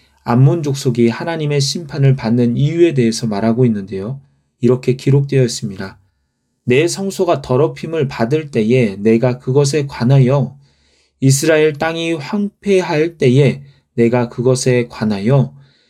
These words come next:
유다 족속이 사로잡힐 때에 내가 그들에 대하여 이르기를, '아하, 좋다.' 하였도다. 그러므로 내가 너를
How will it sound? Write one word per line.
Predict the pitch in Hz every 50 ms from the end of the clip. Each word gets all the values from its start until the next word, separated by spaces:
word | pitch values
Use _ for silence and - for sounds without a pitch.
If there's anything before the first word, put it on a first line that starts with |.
| _ _ _ -
유다 | 127 127 143 147 147 143
족속이 | 139 147 143 139 - - 156 147 156 156
사로잡힐 | - - - 196 190 196 190 190 180 - - 190 185 175
때에 | - 131 104 104 110 107 98 - _ _ _ _ _ _ _ _
내가 | 113 110 110 120 113 107 - -
그들에 | - - 131 123 143 143 156 165 160
대하여 | 143 135 127 120 120 117 120 120 127
이르기를, | 139 139 160 151 165 170 135 113 101 101 110 143 - - - _ _ _ _ _ _
'아하, | - 98 95 - 107 120 139 139 110 98 92 95 - -
좋다.' | - - 127 - - - - - 143 135 120 101
하였도다. | 98 - - - 123 110 - - - - - 139 - - _ _ _ _ _ _ _ _ _ _ _ _ _ _
그러므로 | - 139 151 233 170 180 208 196
내가 | 147 123 127 123 143 135 113 95 - - - -
너를 | 107 113 113 117 117 113 127 135 -